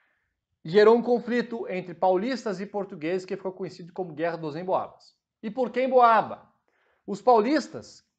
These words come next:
os bandeirantes de São Paulo, vão apelidar os portugueses de Emboabas, um termo que significa aves de pés cobertos, em tupi,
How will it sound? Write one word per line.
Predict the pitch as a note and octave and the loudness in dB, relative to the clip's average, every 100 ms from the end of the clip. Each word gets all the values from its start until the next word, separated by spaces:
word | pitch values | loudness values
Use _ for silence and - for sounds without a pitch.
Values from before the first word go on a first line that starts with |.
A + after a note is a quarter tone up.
| _ | _
os | A#2 | -8
bandeirantes | B2+ C3 C#3+ G#3 - | -6 -2 -2 -2 -6
de | |
São | - D3 | -12 -10
Paulo, | - C#3+ F3+ | -4 -4 -4
vão | D3+ F#3+ | -2 2
apelidar | A3 A3+ A#3 D4 D4 G3+ G#3+ A#3 | 2 4 8 8 8 2 4 2
os | - | 0
portugueses | - B3+ C4 E3 F#3 G#3+ F3 | 2 2 2 -2 -2 -2 -2
de | E3 G#3+ - | 2 0 -2
Emboabas, | F#3 G3 F#3 G3+ G#3 B2+ - - _ _ _ _ _ _ _ | -8 0 4 6 6 2 -10 -20 _ _ _ _ _ _ _
um | A#3 A#3 | -14 -2
termo | G3 A3+ B3 A3 G#3+ | 4 8 8 6 -8
que | G#3 | -12
significa | - F#3+ G3+ F3 - A3 A#3 - G#2+ _ _ _ | -12 -14 -12 -12 -10 -12 -12 -16 -20 _ _ _
aves | E3 F#3+ A3 A3 G#3+ | 2 4 4 0 -12
de | E3 D#3+ - - | -10 -10 -12 -16
pés | D3 E3 F#3 - _ | -6 -4 -4 -10 _
cobertos, | - F3+ D3 F3+ E3 - - _ - | -12 -6 2 2 2 -6 -20 _ -18
em | E3+ | -18
tupi, | - - C#3+ A2 | -16 -14 -12 -14